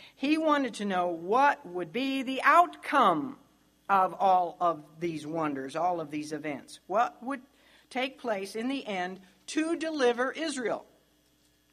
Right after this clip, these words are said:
And his answer in verse nine was essentially, we'll get to that, it was essentially a gentle, and his answer comes from Christ, but it was essentially a gentle refusal to give any more information.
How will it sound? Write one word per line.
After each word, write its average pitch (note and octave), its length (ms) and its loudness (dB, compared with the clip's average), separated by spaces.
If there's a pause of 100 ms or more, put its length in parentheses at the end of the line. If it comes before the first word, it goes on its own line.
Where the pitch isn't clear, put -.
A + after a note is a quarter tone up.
(340)
And G#3 160 -6
his G#3 160 -6
answer A#3+ 400 -6
in A3 100 -4
verse G#3 220 -4
nine G#3+ 380 -4 (720)
was G3 180 -2
essentially, G#3+ 760 -2
we'll F#3 140 -8
get G3 180 -8
to D#3+ 100 -12
that, F3+ 320 -2 (260)
it G3+ 80 -10
was G3+ 160 -2
essentially A#3 760 -4
a G3 160 -4
gentle, A3 480 -4
and G3 120 -6
his G3 120 -8
answer A#3+ 320 -6
comes A#3+ 400 -8
from A3 180 -8
Christ, D3+ 560 -8 (1040)
but F3+ 140 -6
it F3 60 -8
was E3+ 100 -10
essentially A3 640 -12
a F3 140 -10
gentle B3 520 -10
refusal A#3 680 -10
to A#3 140 -14
give B3 380 -6
any C4 260 -4
more D4+ 240 -2
information. F4+ 720 -6